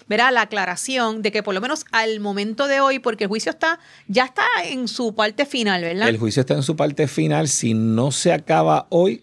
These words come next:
Speaker 2: se acaba el lunes.
Speaker 1: Ujú.
Speaker 2: Hoy faltan dos testigos. Estaba, eh, ahora mismo el patólogo.
Speaker 1: Ok.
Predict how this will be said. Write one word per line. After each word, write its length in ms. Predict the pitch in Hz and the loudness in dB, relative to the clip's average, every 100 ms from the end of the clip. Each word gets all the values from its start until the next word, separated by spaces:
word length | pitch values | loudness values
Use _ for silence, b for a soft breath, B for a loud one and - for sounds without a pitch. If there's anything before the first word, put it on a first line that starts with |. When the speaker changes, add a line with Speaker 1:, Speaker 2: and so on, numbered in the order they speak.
| _ - | _ -10
Speaker 2:
se 280 | - - 110 | -6 -2 -2
acaba 360 | 107 107 117 | -2 -2 0
el 160 | 117 113 | -2 0
lunes. 640 | 123 131 104 104 - - - | 2 2 0 -6 -8 -10 -6
Speaker 1:
Ujú. 380 | 233 226 240 262 | -2 0 0 2
Speaker 2:
Hoy 100 | 117 | 2
faltan 480 | - 139 135 131 127 | 2 -2 0 0 2
dos 180 | 127 127 | 0 0
testigos. 560 | 147 - 214 226 156 | -4 -2 0 2 2
Estaba, 540 | 123 117 117 123 123 - | 2 0 0 2 0 -2
eh, 400 | 131 131 123 120 | -2 0 0 0
ahora 240 | 110 120 127 | 0 0 2
mismo 440 | 139 139 135 123 | 2 2 0 0
el 140 | 127 120 | 0 0
patólogo. 600 | 123 151 208 139 147 143 | 0 2 2 2 0 -6
Speaker 1:
Ok. 180 | - 202 | -6 -2